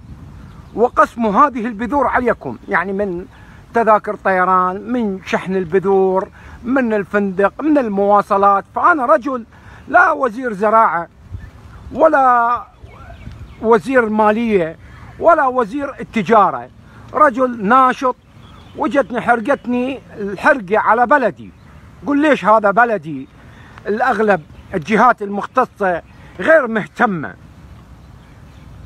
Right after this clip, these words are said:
شوفون يعني شجرة النيم الأصفر،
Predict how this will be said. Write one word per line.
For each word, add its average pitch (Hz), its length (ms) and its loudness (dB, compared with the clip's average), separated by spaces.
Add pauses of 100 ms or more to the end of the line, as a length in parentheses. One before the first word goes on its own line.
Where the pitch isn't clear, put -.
(100)
شوفون 190 460 -2 (880)
يعني 196 440 -4 (100)
شجرة 190 420 -2 (100)
النيم 196 340 -2
الأصفر، 202 580 0